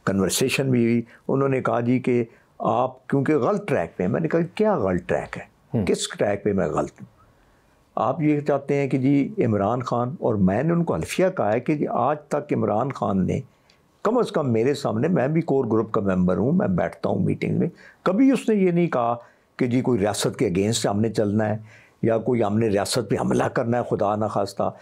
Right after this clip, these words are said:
Speaker 1: या कोई ऐसी बात की हो जिससे मुझे हो। और अगर वो ऐसी बात करते तो मैं वहीं उसको, अ, रिबट भी करता और उनको बताता कि ये बात जो है इस तरह पॉलिटिकल पार्टीज नहीं चलती। लेकिन कभी भी उन्होंने ऐसी बात
Speaker 2: लेकिन
Speaker 1: नहीं
Speaker 2: मिर्ज़ा साहब,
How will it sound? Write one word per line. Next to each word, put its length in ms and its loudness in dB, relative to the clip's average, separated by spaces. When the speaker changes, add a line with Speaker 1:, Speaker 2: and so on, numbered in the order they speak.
Speaker 1:
या 80 2
कोई 200 2
ऐसी 280 0
बात 320 0
की 100 0
हो 100 2
जिससे 280 -2
मुझे 280 0
हो। 240 0
और 80 0
अगर 260 2
वो 220 2
ऐसी 260 0
बात 400 -2
करते 500 0
तो 60 0
मैं 180 2
वहीं 320 0
उसको, 400 0
अ, 60 -12
रिबट 420 -2
भी 120 2
करता 280 -2
और 140 2
उनको 300 0
बताता 460 -2
कि 120 -4
ये 120 2
बात 340 -2
जो 180 2
है 60 2
इस 140 -6
तरह 120 0
पॉलिटिकल 420 -2
पार्टीज 500 -2
नहीं 100 0
चलती। 400 -4
लेकिन 360 0
कभी 260 4
भी 260 0
उन्होंने 280 0
ऐसी 180 -4
बात 180 -2
Speaker 2:
लेकिन 160 0
Speaker 1:
नहीं 100 2
Speaker 2:
मिर्ज़ा 180 0
साहब, 280 -4